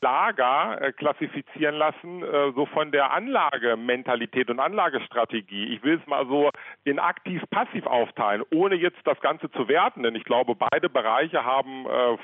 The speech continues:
Vorteile und auch Nachteile. Und das merke ich aber schon, gerade natürlich auch dadurch, dass das Thema Kosten immer mehr ins Bewusstsein der Berater und der, äh, Kunden auch kommt,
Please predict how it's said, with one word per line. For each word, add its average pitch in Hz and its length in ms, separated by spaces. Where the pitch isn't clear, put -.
Vorteile 151 500
und 139 140
auch 110 120
Nachteile. 117 800
Und 120 80
das - 180
merke 180 220
ich 180 80
aber 151 160
schon, 185 460
gerade 143 280
natürlich 143 340
auch 131 120
dadurch, 143 380
dass 131 240
das - 140
Thema 127 260
Kosten - 520
immer 147 260
mehr 139 240
ins 139 200
Bewusstsein 139 680
der 127 100
Berater 117 540
und 127 120
der, 113 220
äh, 113 240
Kunden 156 340
auch 143 240
kommt, 139 380